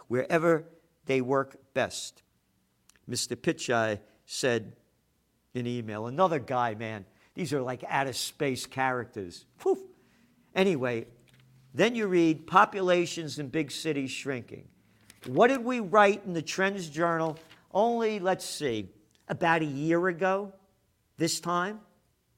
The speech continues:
That commercial real estate was gonna go down really big and bad, and it's not coming back because people are not going to, they're not gonna be working in the office as much.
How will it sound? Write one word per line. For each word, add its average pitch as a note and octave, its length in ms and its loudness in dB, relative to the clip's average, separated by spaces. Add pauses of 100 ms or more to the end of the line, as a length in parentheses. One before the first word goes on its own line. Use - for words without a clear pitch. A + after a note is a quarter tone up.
(640)
That D#3 180 -2
commercial F3 500 0
real F3+ 240 2
estate G3 540 -2 (580)
was D3 140 -2
gonna D3 200 -2
go D#3 180 2
down D3 360 -2
really D#3 280 0
big C#3+ 300 -4
and A#2+ 140 -8
bad, C#3 420 -4 (240)
and F3+ 140 2
it's D3 180 -4
not E3+ 360 2
coming G3 420 -2
back F3 480 0 (240)
because D#3 460 -2 (220)
people E3+ 340 -2
are F#3+ 80 -2
not D3+ 300 -2
going D#3 220 -4
to, D#3+ 80 -6 (920)
they're C#3+ 140 0
not C3+ 260 -4
gonna D#3+ 220 -2
be G3 160 -2
working C3 400 -4
in D#3+ 80 -4
the F#3+ 120 -2
office A3+ 480 -4
as G#2 200 -8
much. - 540 -14